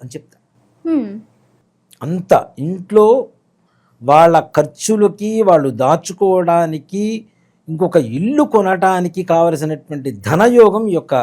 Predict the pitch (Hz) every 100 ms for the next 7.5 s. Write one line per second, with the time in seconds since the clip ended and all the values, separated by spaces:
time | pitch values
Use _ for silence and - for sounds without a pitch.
0 | 110 131 135 - 208 220 180 175 151 147
1 | 139 143 139 - 135 139 165 262 285 _
2 | _ _ _ _ 127 131 120 92 _ 117
3 | - 170 170 139 143 127 - - 98 95
4 | _ _ _ _ _ _ _ _ _ _
5 | _ 139 190 180 214 196 190 185 175 165
6 | 156 151 143 139 135 135 _ _ _ _
7 | _ _ 139 160